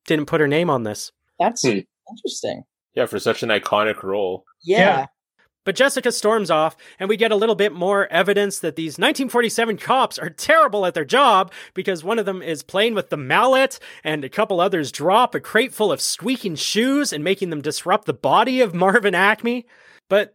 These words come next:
Speaker 1: this causes a distraction, and Eddie sees that Marvin Acme dropped his hand buzzer,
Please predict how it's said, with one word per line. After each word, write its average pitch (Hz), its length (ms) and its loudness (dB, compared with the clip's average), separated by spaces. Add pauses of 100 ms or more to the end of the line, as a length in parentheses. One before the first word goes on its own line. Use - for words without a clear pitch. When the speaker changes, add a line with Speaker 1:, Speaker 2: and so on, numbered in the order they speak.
Speaker 1:
this 233 180 2
causes 226 400 0
a 233 60 0
distraction, 208 640 0
and 123 120 -4
Eddie 190 220 0
sees 196 300 -8
that 151 100 0
Marvin 156 320 -2
Acme 160 260 0
dropped 151 380 2
his - 140 -6
hand 180 260 0
buzzer, 170 380 2